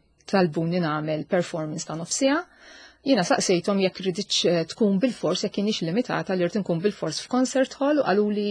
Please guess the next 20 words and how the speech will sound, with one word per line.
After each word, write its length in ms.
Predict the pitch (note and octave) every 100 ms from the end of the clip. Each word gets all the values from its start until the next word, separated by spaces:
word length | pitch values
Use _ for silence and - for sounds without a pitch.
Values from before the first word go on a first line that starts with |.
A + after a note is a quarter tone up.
| G3+
"Le, 380 | G3+ A3 E3+
fidejk, 480 | - A3+ E3+ E3 -
għamel 240 | F3+ E3+ F3+
li 80 |
trid." 240 | F3+ G3+ E3+
Ma, 100 | F3 E3+ G#3+ - - -
żgur 220 | F#3 B3+
ma 120 | F#3+
bassrux 440 | G#3+ - F3 E3 F3+
eżatt 240 | E3+ E3
se 100 | F3
nagħmel. 420 | D#3 E3 E3 A#3+ - - - - - -
U 240 | B3+ B3 A#3+
allura 420 | B3+ C#4+ G3+ F#3+
iddeċidejt 640 | G3+ F#3 B3 F3+ F3 G3
illi, 420 | F3 D#3+ E3 E3 E3+
em, 320 | E3+ E3 D#3+ E3 D#3+ - -
nuża 340 | A#3+ G#3 E3+ F3
toy 160 | A#3+ F#3+
pianos 720 | F#3 F#3+ A3 D#4 - -